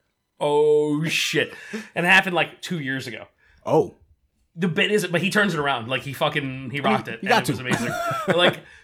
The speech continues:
Speaker 1: so shout outs to Greg. I mean, if you ever listen to this, man. Uh, he has,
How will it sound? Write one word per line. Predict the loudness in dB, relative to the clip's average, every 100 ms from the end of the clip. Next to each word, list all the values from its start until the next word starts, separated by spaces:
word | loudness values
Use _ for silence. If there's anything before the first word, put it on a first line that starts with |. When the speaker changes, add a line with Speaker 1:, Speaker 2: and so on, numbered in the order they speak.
| _
Speaker 1:
so | -4 -4
shout | 0 2
outs | 2 0
to |
Greg. | 0 2 2 -2
I |
mean, | -8
if | -12 -4
you | -2
ever | 0
listen | 0 -2
to | -6
this, | -6
man. | -6 -8 -6 -2
Uh, | 0 2 -2
he | -2 -2
has, | -2 -4